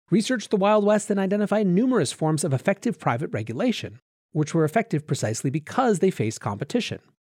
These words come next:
He explained, for example, that Texas cattlemen whose ranches were delineated by clear property lines were able to, quote, "create order on their ranches." One ranch's code, quote, "prohibited cowboys from gambling, carrying six-shooters,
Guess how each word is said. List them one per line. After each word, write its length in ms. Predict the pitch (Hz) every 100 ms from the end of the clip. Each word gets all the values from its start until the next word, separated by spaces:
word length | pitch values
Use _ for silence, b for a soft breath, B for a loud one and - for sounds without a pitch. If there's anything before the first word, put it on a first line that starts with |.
| _ _ _ _
He 120 | -
explained, 420 | 123 - 127 135
for 140 | 143 180
example, 340 | 151 185 202
that 120 | 170 -
Texas 300 | 151 151 143
cattlemen 460 | - 143 151 220
whose 220 | 160 127
ranches 340 | 113 131 147 135
were 100 | 131
delineated 600 | 117 120 143 156 160 151
by 120 | 113
clear 280 | - 151 127
property 420 | - 110 147 151
lines 480 | 170 190 233 233 - _ _
were 160 | 170 165
able 180 | 175
to, 120 | 185 151
quote, 420 | - 151 175 -
"create 400 | - 147 190 -
order 280 | 175 190 196
on 120 | 120
their 120 | 120
ranches." 640 | 143 233 220 95 - - - _ _ _ _ -
One 180 | 127
ranch's 300 | 147 143 156
code, 320 | - 143 156 165
quote, 260 | 160 170
"prohibited 460 | - 127 190 220 190
cowboys 420 | 160 202 220 214
from 180 | - 120
gambling, 420 | 147 202 214 220
carrying 320 | 156 135 113
six-shooters, 600 | - - - 220 220 220